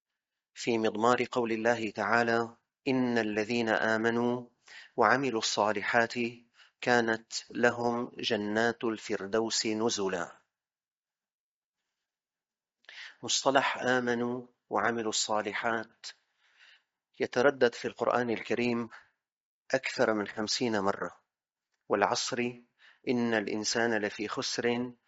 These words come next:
إلا الذين آمنوا وعملوا الصالحات". "والتين والزيتون وطور سينين وهذا البلد الأمين لقد خلقنا الإنسان في أحسن تقويم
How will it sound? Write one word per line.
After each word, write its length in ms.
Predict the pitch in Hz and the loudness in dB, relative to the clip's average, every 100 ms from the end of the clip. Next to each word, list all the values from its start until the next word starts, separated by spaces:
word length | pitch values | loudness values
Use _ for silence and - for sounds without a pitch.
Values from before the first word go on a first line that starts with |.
| _ _ 127 | _ _ -6
إلا 220 | 123 113 | -2 -2
الذين 440 | 104 107 113 113 | -2 -2 -2 -4
آمنوا 680 | 107 - 110 113 120 123 120 120 | -2 -2 -2 -2 -2 -2 -4 -4
وعملوا 380 | 104 110 110 107 | -4 -2 -4 -4
الصالحات". 800 | - 101 98 101 - 90 _ - _ _ _ - - - - _ _ _ _ _ _ - | -4 -4 -8 -8 -10 -12 _ -20 _ _ _ -20 -20 -20 -20 _ _ _ _ _ _ -6
"والتين 440 | 120 - 131 127 | -4 2 2 2
والزيتون 720 | 120 117 120 113 127 127 127 | 0 0 0 -2 -2 -2 -2
وطور 420 | 120 104 117 113 | -4 -6 -4 -2
سينين 520 | 110 - 110 113 123 117 | -2 -2 -2 -2 -2 -2
وهذا 360 | 98 107 104 | -4 -4 -2
البلد 360 | 107 110 110 110 | -2 2 0 0
الأمين 480 | 95 104 117 120 107 | 0 0 0 -2 0
لقد 260 | - 104 | -2 -2
خلقنا 400 | - 101 110 117 | -6 -4 -2 -2
الإنسان 540 | 107 95 104 117 117 113 | -2 -2 0 2 4 2
في 200 | 113 - | -2 -4
أحسن 360 | - 120 107 | -4 -4 -4
تقويم 600 | 107 - 117 123 123 123 | -6 -6 -2 0 0 -4